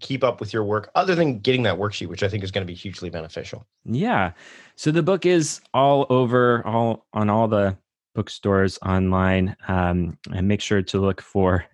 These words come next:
Speaker 2: J H Bunting,
Speaker 1: Mm-hmm.
Speaker 2: uh, which is my pen name for this project. Um, yeah, it's called Crowdsourcing Paris, uh, Memoirs of a Travel Adventure. You can get it on Amazon and Barnes and Noble and IndieBound and all the things.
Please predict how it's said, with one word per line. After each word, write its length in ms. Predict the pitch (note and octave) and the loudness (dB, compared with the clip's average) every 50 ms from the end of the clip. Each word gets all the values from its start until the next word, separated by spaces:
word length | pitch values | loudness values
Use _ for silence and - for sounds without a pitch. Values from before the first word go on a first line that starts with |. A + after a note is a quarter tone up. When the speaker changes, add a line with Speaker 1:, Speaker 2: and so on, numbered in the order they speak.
| _ - | _ -6
Speaker 2:
J 280 | - G2+ F#2+ G2 - - | -2 0 0 0 0 -2
H 380 | G2+ G2 G#2 - - - - - _ - | -2 -2 -2 -2 -4 -8 -10 -10 _ -2
Bunting, 560 | - F#2+ G2 F2+ - A2 G#2 G#2+ B2 F3 - - - - | 0 0 0 0 0 2 2 2 2 0 -2 -6 -18 -10
Speaker 1:
Mm-hmm. 320 | - A2 A2 A2 A2+ A2+ A2 | -6 -2 0 0 2 2 2
Speaker 2:
uh, 80 | F#2 | 0
which 240 | F2+ G2 G2 G2 - | 0 0 -2 -2 -2
is 160 | G2 F#2 F#2+ | -2 -2 0
my 180 | G2+ G2 G2 G2 | 0 0 0 -2
pen 280 | F#2+ - - G2+ G2+ G2 | -2 -2 -2 0 0 2
name 300 | G2 F#2+ F#2+ F#2 F#2 - _ - _ _ _ | 2 2 0 0 -2 -6 _ -20 _ _ _
for 180 | - - F#2+ | -4 -2 0
this 180 | F#2 F#2 F#2 - | 0 0 -2 -4
project. 580 | - - F#2+ F#2 F2+ G2 F#2+ F#2+ F#2 - - - _ - - - _ - | -2 0 0 0 2 2 0 0 0 -2 -8 -20 _ -20 -20 -20 _ -6
Um, 480 | - F#2 F#2 F#2 F2+ F2+ F2 F2 F2 - - | -2 0 2 2 4 2 2 2 0 -2 -4
yeah, 220 | - F#2+ G2 F2+ E2+ | -4 -2 0 0 0
it's 100 | E2+ - | -2 -4
called 220 | - F2+ F2+ - | -2 -2 -2 -2
Crowdsourcing 800 | - - - A#2+ C3+ D3 - - - B2 A#2+ - - A#2 A2 G2+ | -6 -8 -6 -2 -2 -2 0 0 0 0 0 2 2 0 0 0
Paris, 640 | - - G#2+ G#2+ G#2 G2+ G2+ G2 - - - - - _ _ _ _ _ _ _ - - | -2 0 2 2 4 4 2 2 0 -2 -6 -6 -8 _ _ _ _ _ _ _ -10 -8
uh, 140 | F#2 F2 - | -6 -6 -2
Memoirs 600 | - F#2+ G2+ G#2 G#2 G#2 G#2 G2+ G2+ G2 F#2 - - - | 0 2 2 4 4 4 4 4 4 2 0 -2 -6 -8
of 80 | F#2 | -6
a 60 | F#2 F2+ | -4 -4
Travel 520 | - - G2 F#2+ F#2+ F#2 F#2+ F#2+ - - - | -4 -2 -2 -2 0 0 0 0 -2 -2 -6
Adventure. 760 | - F#2+ F#2 F#2+ F#2 F#2 F2+ - - - G2 G#2 C3+ F3+ F3 _ _ _ _ _ - | -8 -6 -4 -2 -2 -2 -2 -4 -4 -2 0 0 0 0 -4 _ _ _ _ _ -6
You 100 | - G2 | -4 0
can 60 | G2 | 2
get 60 | G#2 | 2
it 60 | G#2 G2 | 2 2
on 220 | G2 G2 F#2 - | 2 2 0 0
Amazon 600 | - G2 F#2 F#2 F2+ F#2 F#2 F2+ F2+ F2+ F2+ F2 - _ _ _ _ _ - - | -2 0 0 0 0 0 0 0 2 0 0 -2 -6 _ _ _ _ _ -10 -6
and 180 | F2 F2+ F2+ | -2 -2 0
Barnes 240 | F#2+ F#2+ F#2+ F#2 F2+ | 2 2 2 2 2
and 60 | F#2 | 2
Noble 380 | F#2 F#2 F2 F#2 F#2 F2+ F2+ F2 | 2 2 2 2 2 2 2 2
and 140 | E2+ F2+ - - | 0 -2 -4 -4
IndieBound 520 | F2+ F2+ F2 E2 F2+ F2 F2 F2 E2+ E2 G#2 | -2 -2 -2 0 0 -2 0 -2 -2 -4 -4
and 20 | F#2 | -4
all 120 | F2 F2 | -6 -6
the 80 | F#2+ F#2+ | -6 -8
things. 460 | - - - - - F#2+ - - _ | -10 -8 -8 -8 -8 -8 -12 -14 _